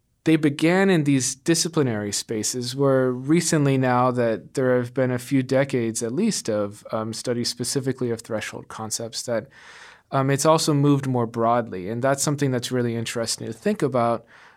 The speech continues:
um, and something that's going to apply to our discussion here with writing. And, um, what I find really interesting about threshold concepts is that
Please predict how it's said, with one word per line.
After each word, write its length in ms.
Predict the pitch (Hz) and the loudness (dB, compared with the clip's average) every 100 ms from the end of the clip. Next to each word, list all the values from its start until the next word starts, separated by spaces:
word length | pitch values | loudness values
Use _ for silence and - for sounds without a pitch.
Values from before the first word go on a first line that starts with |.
| _ | _
um, 200 | 135 131 | -2 0
and 100 | 131 | 0
something 300 | 123 151 147 | 0 0 2
that's 180 | 139 135 | 2 0
going 240 | - 147 143 | 2 2 4
to 60 | |
apply 300 | 131 - 131 | 2 2 2
to 60 | 123 | 4
our 200 | 120 143 | 4 4
discussion 580 | 143 143 135 120 123 117 | 2 0 0 -2 -2 -4
here 460 | 120 123 120 113 - _ - _ _ | -4 -2 -2 -6 -12 _ -20 _ _
with 160 | 113 - | -14 -12
writing. 760 | 120 135 156 156 123 104 104 - _ _ _ _ - | -6 2 4 4 2 -2 -8 -16 _ _ _ _ -8
And, 380 | 123 117 117 | -4 -4 -2
um, 440 | 117 113 110 107 107 _ | -2 -2 -4 -8 -12 _
what 220 | - 127 | -6 0
I 140 | 131 139 | 2 2
find 300 | 139 120 117 | 0 -4 0
really 380 | 135 135 127 117 | 2 2 2 0
interesting 800 | 139 143 120 - - - 92 123 _ _ - | -2 -2 -4 -6 -8 -10 -14 -18 _ _ -16
about 320 | 123 113 104 | -4 -4 -4
threshold 460 | 120 110 - 120 113 | -4 -6 -6 -8 -8
concepts 640 | 120 113 120 113 - - _ _ _ _ _ | -8 -6 -6 -6 -8 -10 _ _ _ _ _
is 200 | 143 131 | -4 0
that 280 | 139 123 - | 2 2 0